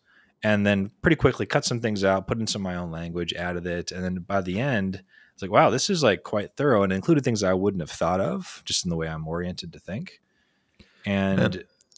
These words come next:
Speaker 1: and then
Speaker 2: I,
Speaker 1: it
Speaker 2: I
Speaker 1: felt like I'd made it my own by the end.
Speaker 2: Yeah. A I is such a hot topic at the moment. It is what everybody is talking about. And to the point where I've started to get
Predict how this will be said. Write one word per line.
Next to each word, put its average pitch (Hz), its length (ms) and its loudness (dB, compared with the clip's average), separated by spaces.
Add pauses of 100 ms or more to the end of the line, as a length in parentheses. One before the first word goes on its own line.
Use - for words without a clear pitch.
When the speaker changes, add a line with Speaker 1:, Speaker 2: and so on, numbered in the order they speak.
(120)
Speaker 1:
and 104 160 2
then 98 180 2
Speaker 2:
I, - 20 -2
Speaker 1:
it 95 60 -4
Speaker 2:
I - 40 -8
Speaker 1:
felt 98 320 0 (200)
like 85 480 -6 (200)
I'd 98 300 -4
made 113 180 0
it 92 60 -4
my 80 160 -8
own 85 400 -6
by 78 120 -8
the 76 120 -12
end. 71 280 -18 (420)
Speaker 2:
Yeah. 95 240 0 (1900)
A 127 120 10
I 139 160 10
is 98 180 8
such - 280 4
a 80 120 6
hot 85 180 4
topic 82 320 4
at 82 60 8
the 82 60 4
moment. 80 360 6
It 82 180 2
is 82 340 -2
what 95 260 -2
everybody 82 580 4
is 80 140 0
talking 80 300 0
about. 76 420 0
And 87 380 2
to 113 100 2
the 101 80 6
point 98 280 2
where 80 300 6
I've 85 100 4
started 80 260 6
to - 60 -6
get 80 180 4